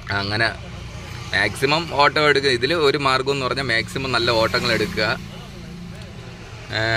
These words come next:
പ്ലാറ്റ്ഫോം ഫീ ഒരു ഓട്ടോ എടുത്താലും അമ്പത് ഓട്ടോ എടുത്താലും മുപ്പത്തിമൂന്ന് രൂപ കൊടുക്കേണ്ടി വരും. അങ്ങനെയെങ്ങാട്ടി ഒരു ഓട്ടോ എടുക്കാൻ വേണ്ടി ആരും Uber ഓടാൻ കയറല്ലേ. എടുക്കുന്നെങ്കിൽ ഒരുപാട് ഓട്ടം കിട്ടാൻ കണക്ക് എടുക്കാൻ വന്ന്, ഓ, എടുക്കുമെങ്കിൽ മാത്രം Uber ഓണാക്കി ഓടുക. അല്ലെങ്കിൽ നിങ്ങളിൽ നിന്ന് ഒരു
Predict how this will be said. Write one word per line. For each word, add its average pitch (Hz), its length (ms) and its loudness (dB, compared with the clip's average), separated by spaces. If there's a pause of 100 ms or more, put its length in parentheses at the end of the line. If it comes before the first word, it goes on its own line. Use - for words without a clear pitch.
(220)
പ്ലാറ്റ്ഫോം 120 480 2
ഫീ 143 80 2 (160)
ഒരു 131 220 4
ഓട്ടോ 135 200 4
എടുത്താലും 127 340 2
അമ്പത് 123 260 -2
ഓട്ടോ 113 180 0
എടുത്താലും 110 380 -2
മുപ്പത്തിമൂന്ന് 104 420 -2
രൂപ 98 100 2
കൊടുക്കേണ്ടി 92 380 -2
വരും. - 180 -8 (520)
അങ്ങനെയെങ്ങാട്ടി 120 480 4 (100)
ഒരു 127 160 6
ഓട്ടോ 123 220 4
എടുക്കാൻ 123 280 2
വേണ്ടി 117 220 2
ആരും 113 260 0
Uber 110 200 -2
ഓടാൻ 104 200 0
കയറല്ലേ. 95 400 -2 (680)
എടുക്കുന്നെങ്കിൽ 127 500 2
ഒരുപാട് 120 320 2
ഓട്ടം 110 240 2
കിട്ടാൻ 107 260 -2
കണക്ക് 104 240 -2 (120)
എടുക്കാൻ 110 360 0
വന്ന്, 107 320 -4 (340)
ഓ, 107 40 0 (320)
എടുക്കുമെങ്കിൽ 110 580 -2 (140)
മാത്രം 101 320 -4 (160)
Uber 104 140 -2 (100)
ഓണാക്കി 98 360 -2
ഓടുക. 92 240 -4 (920)
അല്ലെങ്കിൽ 104 280 0
നിങ്ങളിൽ 113 220 2
നിന്ന് 123 160 0 (140)
ഒരു 120 100 6